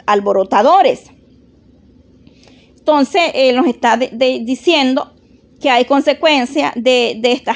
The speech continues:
de, de esta clase de vida o de estas actitudes. Como rugido de, de cachorro de león, temor del rey, el que no, el que lo enfurece peca contra sí mismo.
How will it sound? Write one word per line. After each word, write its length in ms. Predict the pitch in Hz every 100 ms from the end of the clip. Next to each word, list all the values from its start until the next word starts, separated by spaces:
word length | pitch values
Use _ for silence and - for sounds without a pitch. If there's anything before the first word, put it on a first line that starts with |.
| 262
de, 260 | 226 240 - 214
de 120 | 254
esta 280 | 262 254 262
clase 340 | 254 254 247
de 140 | 240
vida 320 | 240 294 277 240
o 80 |
de 80 | 220
estas 240 | 262 247 262
actitudes. 640 | 220 214 196 165 - - _ _ - - _ -
Como 420 | 330 339 349 339
rugido 640 | 302 302 302 370 359 359
de, 340 | 320 320 381 381 - - - _ _ _ _ _ _ _ _ _ - - _ _ _ _ -
de 220 | 226 269
cachorro 480 | 269 254 320 302 302
de 120 | 285
león, 480 | 262 269 285 294 277
temor 360 | 254 240 247 240
del 200 | 226 220
rey, 340 | 254 269 277
el 160 | 240 226
que 140 | 233
no, 440 | 233 254 277 285 -
el 240 | 247 262 -
que 100 | 262
lo 200 | 254 254
enfurece 800 | 240 262 247 269 311 269 311
peca 520 | 269 277 277 285 277 262
contra 460 | 240 214 - 202
sí 140 | - 226
mismo. 360 | 214 - 92